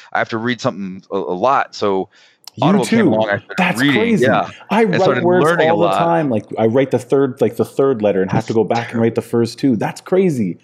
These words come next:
Speaker 2: I thought I was, like, the only one
Speaker 1: I
Speaker 2: other than my
Speaker 1: can't
Speaker 2: dad.
Speaker 1: believe I made it through school, man. I never read a, a, a full book in my life, like, before, uh, before col-, before, like, an adult, really. To this day, I've maybe physically read, I can count on, you know, one hand how many books I've read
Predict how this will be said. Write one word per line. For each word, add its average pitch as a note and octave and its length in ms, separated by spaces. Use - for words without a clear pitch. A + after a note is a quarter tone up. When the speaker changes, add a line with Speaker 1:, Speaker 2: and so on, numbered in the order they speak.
Speaker 2:
I B2 80
thought D#3+ 180
I - 20
was, D3 140
like, C3+ 160
the - 80
only C#3+ 240
one C#3+ 180
Speaker 1:
I C#3 100
Speaker 2:
other C3+ 40
than C3+ 80
my C3 80
Speaker 1:
can't - 100
Speaker 2:
dad. C#3 200
Speaker 1:
believe C3 240
I A2 100
made A2+ 240
it G2+ 80
through F#2+ 200
school, G2 360
man. F2 280
I A2 120
never B2 280
read G#2 160
a, F2+ 80
a, F#2 120
a F#2 140
full G#2+ 420
book G2 300
in F2 60
my E2 120
life, E2+ 420
like, D2 160
before, E2 760
uh, - 60
before F2+ 380
col-, E2 280
before, F2+ 320
like, F2 200
an F2 100
adult, E2 340
really. E2 300
To D3+ 100
this D#3+ 140
day, C3+ 220
I've G#2 200
maybe A2 580
physically A2+ 540
read, F#2+ 460
I G2 80
can G#2 120
count G2+ 260
on, F2+ 280
you G2 100
know, F2 100
one G2 260
hand F2+ 380
how G2 140
many F#2 180
books - 420
I've E2+ 180
read E2+ 360